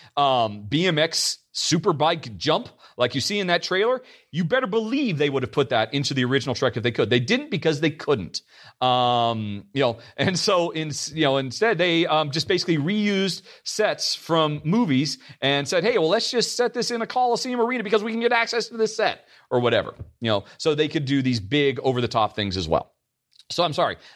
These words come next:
that's my feeling about Star Trek, 'cause just a lot of people have asked, and then Christopher asked, um,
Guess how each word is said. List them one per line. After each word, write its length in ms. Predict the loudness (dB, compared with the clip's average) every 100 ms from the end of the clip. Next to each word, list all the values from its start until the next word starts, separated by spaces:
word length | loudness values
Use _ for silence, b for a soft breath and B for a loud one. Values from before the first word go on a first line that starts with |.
| -2
that's 200 | -2 2
my 120 | 0
feeling 300 | 2 0 0
about 180 | 0 0
Star 260 | 2 2
Trek, 220 | 2 -2 -2
'cause 140 | -2
just 140 | 0
a 40 | 0
lot 240 | 2 2
of 60 | 0
people 260 | -2 0
have 40 | 2
asked, 220 | 0 0
and 40 |
then 80 | -4
Christopher 440 | -2 -2 -2 0 2
asked, 420 | 2 0 -4 B B B 0
um, 880 | 2 4 4 4 2 0 -2 -6